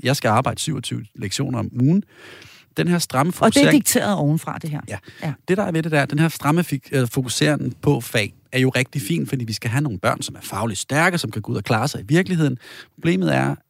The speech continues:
Speaker 1: ved noget af det her sådan faglige fokus, er, at alle lærere, hvilket jo egentlig er godt, skal være uddannet i de fag, de, de skal undervise i.
Speaker 2: Mm.
Speaker 1: Men det betyder så, at jeg som lærer, som Jesper også er inde på,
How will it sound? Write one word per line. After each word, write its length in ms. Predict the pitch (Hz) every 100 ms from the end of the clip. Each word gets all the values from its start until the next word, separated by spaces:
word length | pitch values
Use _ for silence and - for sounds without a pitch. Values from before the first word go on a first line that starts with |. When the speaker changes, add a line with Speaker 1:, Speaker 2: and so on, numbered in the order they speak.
| _ _ _ -
Speaker 1:
ved 80 | 131
noget 240 | 127 135
af 80 | 139
det 120 | 127
her 220 | 127 127 117 _
sådan 400 | - - 123 123 - _ -
faglige 480 | - - 113 139 139
fokus, 580 | 113 123 127 - 123 -
er, 200 | 117 117 120
at 200 | 104 -
alle 220 | 107 123
lærere, 380 | 123 98 123 127 -
hvilket 200 | 113 113
jo 60 |
egentlig 180 | 110 127
er 40 | 98
godt, 180 | 113 123 -
skal 220 | - - 135
være 120 | 127
uddannet 360 | 170 185 135 123
i 40 |
de 120 | 120
fag, 240 | 131 123 -
de, 40 | - _ - -
de 80 |
skal 140 | 117 110
undervise 360 | 92 107 95 151
i. 80 | - - -
Speaker 2:
Mm. 60 | 214
Speaker 1:
Men 160 | 196 -
det 140 | 170
betyder 440 | 180 - 208 226
så, 260 | 170 - 127 - - _
at 200 | 123 120 -
jeg 260 | 120 117
som 160 | - 143
lærer, 280 | 107 95 135
som 160 | - - 104 98
Jesper 220 | 117 -
også 160 | 107 117
er 40 |
inde 140 | 120 147
på, 220 | 139